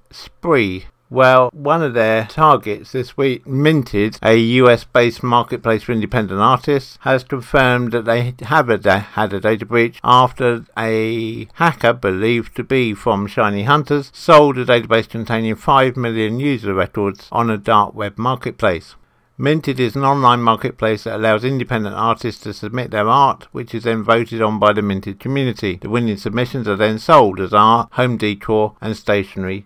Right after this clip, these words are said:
to consumers. It is understood that the database obtained from Minted contained five million users and mailing address records and was sold for in the region of two and a half thousand dollars.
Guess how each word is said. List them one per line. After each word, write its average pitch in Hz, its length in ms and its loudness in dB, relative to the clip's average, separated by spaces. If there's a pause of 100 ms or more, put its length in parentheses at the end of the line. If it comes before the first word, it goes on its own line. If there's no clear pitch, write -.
(140)
to 90 140 -8
consumers. 101 720 -4 (480)
It 120 100 -4
is 117 140 0
understood 131 580 4
that 104 140 -2
the 110 100 -4
database 120 640 2
obtained 117 640 -4 (100)
from 131 420 2 (100)
Minted 123 600 -6
contained 110 580 -4
five 131 300 0
million 98 300 -4
users 135 540 -2
and 104 160 -4
mailing 107 240 -2
address 98 360 -6
records 123 560 -4
and 110 300 -2
was 107 200 -8
sold 113 460 4
for 104 580 0 (200)
in 110 140 -6
the 104 60 -4
region 107 300 -4
of 95 80 -8
two - 160 -4
and 101 120 -2
a - 20 -2
half 98 240 -2
thousand 98 360 -4
dollars. 92 460 -8